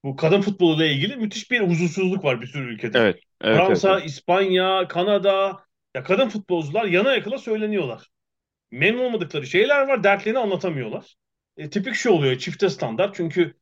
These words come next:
Speaker 1: kadın futbolu tabii elli yıl geride bıraktırıldığı için erkek futbolunun işte ilgi, gelir, pazarlama her açıdan gerisinde.
Speaker 2: Evet.
Speaker 1: İşte, e, Fransa'da olan ne gerekti? Yani milli takım kaptanı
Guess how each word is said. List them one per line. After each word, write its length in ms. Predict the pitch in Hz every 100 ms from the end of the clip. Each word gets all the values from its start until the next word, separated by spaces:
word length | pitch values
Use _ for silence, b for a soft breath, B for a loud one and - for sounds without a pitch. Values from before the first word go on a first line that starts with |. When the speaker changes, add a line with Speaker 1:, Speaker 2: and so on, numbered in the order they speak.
| _ _
Speaker 1:
kadın 260 | - 170 185
futbolu 320 | 170 160 165
tabii 320 | 160 160 160 - _ -
elli 240 | 143 147
yıl 180 | 151 131
geride 380 | 127 127 147 127
bıraktırıldığı 580 | 143 135 165 156 156 247
için 300 | - 117 - _ _ _
erkek 340 | 165 170 220 214
futbolunun 440 | 160 - 117 170
işte 220 | 160 - -
ilgi, 680 | 160 147 120 123 127 - _ _ -
gelir, 480 | 139 156 127 113 -
pazarlama 420 | 165 139 135 127 175
her 80 |
açıdan 460 | 175 135 - 214 - _ _ _ _ _
gerisinde. 540 | 165 160 226 107 110
Speaker 2:
Evet. 0 |
Speaker 1:
İşte, 220 | 170 - 175
e, 360 | - 160 156 143 -
Fransa'da 420 | 180 202 185 170
olan 380 | 156 151 - - _ _ _ _ _ -
ne 280 | 151 262 196
gerekti? 400 | 170 156 135 -
Yani 160 | 240 170
milli 160 | 254
takım 280 | 226 - 170
kaptanı 600 | 170 220 - 202 302 330